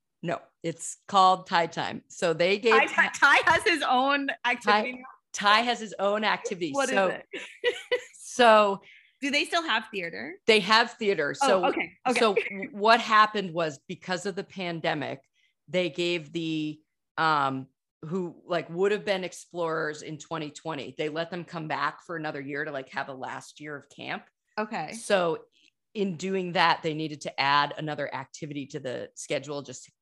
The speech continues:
Speaker 1: kinda make it work out.
Speaker 2: Okay.
Speaker 1: So, <laughs> so they gave Ty his own activity to do whatever
Speaker 2: Whatever
Speaker 1: he
Speaker 2: he
Speaker 1: wanted,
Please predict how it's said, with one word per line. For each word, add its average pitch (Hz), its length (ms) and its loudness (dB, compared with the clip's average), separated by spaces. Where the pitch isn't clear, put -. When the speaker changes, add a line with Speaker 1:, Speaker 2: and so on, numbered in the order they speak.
Speaker 1:
kinda 139 200 -8
make 127 200 -10
it - 120 -12
work 123 220 -10
out. 135 320 -4
Speaker 2:
Okay. 226 160 0
Speaker 1:
So, 165 220 -2
<laughs> - 140 -20
so - 200 -6
they - 200 0
gave 208 360 -2
Ty 180 380 4
his 208 300 0
own 262 180 4
activity 196 600 -2
to 190 140 -14
do 190 500 -6
whatever 196 540 4
Speaker 2:
Whatever 208 240 0
Speaker 1:
he - 0 -
Speaker 2:
he - 60 -2
Speaker 1:
wanted, - 260 0